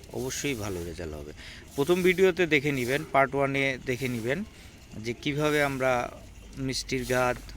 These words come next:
হরলিক্স এবং দুধ দিয়ে এটাকে ম্যারিনেট করে এক মাস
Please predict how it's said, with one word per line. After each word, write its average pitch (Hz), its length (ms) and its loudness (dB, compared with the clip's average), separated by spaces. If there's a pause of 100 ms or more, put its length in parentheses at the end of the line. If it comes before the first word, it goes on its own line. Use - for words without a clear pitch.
হরলিক্স 127 560 0
এবং 120 400 -2 (1600)
দুধ 131 280 -2 (100)
দিয়ে 131 320 6
এটাকে 123 480 2
ম্যারিনেট 135 440 0 (100)
করে 127 260 4
এক 123 280 -2
মাস 131 200 -2